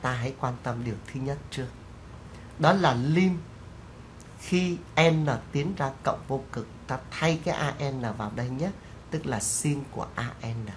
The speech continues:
Thế thì ở đây ta biết rằng hàm sin có chu kỳ là hai pi. Cho nên ở đây a n có hai n pi ta bỏ được. Còn lại ở đây sin pi trên hai. Sin pi trên hai nó bằng một.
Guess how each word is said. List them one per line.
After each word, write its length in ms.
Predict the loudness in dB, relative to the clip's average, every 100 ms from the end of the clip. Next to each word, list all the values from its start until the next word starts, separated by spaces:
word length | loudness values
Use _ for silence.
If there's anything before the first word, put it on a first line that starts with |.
| -12 -16 -16 -16 -16 -16 -16 -16 -16 -16 2
Thế 160 | 4 6
thì 120 | 8
ở 200 | 8 8
đây 160 | 6 6
ta 140 | 6
biết 220 | 4 4
rằng 160 | 4 2 0
hàm 280 | 0 0
sin 280 | 0 4 4 2 -6 -16 -16 -16 -16 -4 4
có 140 | 4 4
chu 200 | 4 4 4
kỳ 220 | 2 2
là 160 | 2 -2
hai 360 | -4 -2 0 0 2
pi. 120 | 0 -2 -10 -14 -16 -16 -16 -16 -16 -16 0
Cho 160 | 8 10
nên 240 | 12 8
ở 180 | 8 4
đây 340 | 6 6 6 4
a 240 | 4 4 2 2
n 120 | 2 2 2 2
có 100 | 0
hai 340 | 0 2 0 2 0
n 80 | 0 -2 -2
pi 100 | -2
ta 180 | -2 -4
bỏ 220 | -4 -8 -6
được. 220 | -6 -6 -8 -14 -14 -16 -16 -16 2
Còn 240 | 8 8
lại 160 | 8 2
ở 120 | 2 2
đây 220 | 2 2
sin 340 | 0 -2 0 -2
pi 120 | -4 -4
trên 140 | -6
hai. 320 | -4 -2 0 -2 -8 -16 -16 -16 -16 -8
Sin 300 | 0 6 8
pi 140 | 8 6
trên 180 | 4 4
hai 320 | 6 6 6
nó 160 | 4
bằng 400 | 2 0 -2 0
một. 160 | 2 2